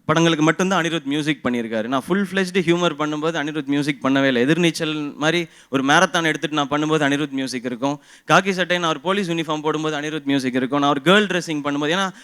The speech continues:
அவர் என்னைக்குமே நான் கம்ஃபர்ட் ஜோன்ல விடவே இல்லை. அழகா நாங்க ரெண்டு பேரும் சேர்ந்து ஒரு ஃபுல் ஃப்ளெஜ்டு காமெடி ஸ்டோரி எடுத்துட்டு அதுல அவரோட சாங்ஸை வச்சு கொண்டு போயிருக்கலாம். But எப்போல்லாம் இப்படி ஒரு,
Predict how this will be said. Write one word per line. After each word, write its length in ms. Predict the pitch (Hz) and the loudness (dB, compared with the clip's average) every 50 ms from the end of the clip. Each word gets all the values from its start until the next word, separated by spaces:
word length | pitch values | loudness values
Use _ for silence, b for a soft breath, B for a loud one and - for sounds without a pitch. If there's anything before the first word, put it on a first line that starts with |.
| B B | B B
அவர் 180 | B 156 170 | B 2 2
என்னைக்குமே 360 | 175 180 208 220 208 208 214 208 | 2 2 2 0 0 0 0 -2
நான் 120 | 196 175 | -2 -2
கம்ஃபர்ட் 360 | - 175 180 170 202 208 185 165 | -4 -4 -4 -2 -2 -2 -2 -2
ஜோன்ல 220 | 170 156 151 147 | -2 0 0 0
விடவே 280 | 135 135 147 151 156 151 | 0 2 2 4 4 4
இல்லை. 220 | 143 131 120 - | 4 2 0 -2
அழகா 360 | - 127 151 170 185 196 196 | -2 0 0 2 2 2 2
நாங்க 240 | 185 175 165 156 156 | 2 2 0 0 0
ரெண்டு 200 | 147 151 160 160 | -2 -2 -2 -2
பேரும் 200 | 165 175 180 175 | -2 -2 -2 -2
சேர்ந்து 260 | - 165 160 165 170 | -4 -4 -4 -2 -2
ஒரு 100 | 165 151 | -2 -4
ஃபுல் 200 | - 160 160 160 156 | -4 -6 -8 -6 -6
ஃப்ளெஜ்டு 340 | 160 165 156 156 156 - 147 | -6 -6 -6 -6 -8 -6 -4
காமெடி 240 | 143 151 160 156 147 - | -4 -4 -4 -6 -6 -6
ஸ்டோரி 120 | 151 143 139 | -6 -6 -4
எடுத்துட்டு 500 | 139 139 135 151 147 151 165 170 165 b b b b b | -4 -4 -6 -6 -4 -2 -2 -2 -4 b b b b b
அதுல 220 | 139 156 156 156 | 2 4 4 4
அவரோட 160 | 147 147 143 - | 0 0 -2 0
சாங்ஸை 240 | 151 151 175 190 170 | 0 0 0 0 0
வச்சு 240 | 175 170 156 156 151 | -2 -4 -4 -6 -6
கொண்டு 220 | - 143 147 156 | -6 -4 -2 -2
போயிருக்கலாம். 360 | 139 147 139 131 123 120 117 120 | 0 0 0 -2 -2 -4 -4 -4
But 220 | 131 139 135 143 143 | -4 -2 -2 -2 -4
எப்போல்லாம் 340 | - - 190 190 196 202 190 | -2 0 0 2 4 2 2
இப்படி 220 | 180 156 165 160 | 0 0 0 0
ஒரு, 300 | 151 147 143 139 135 | 0 0 0 -2 -4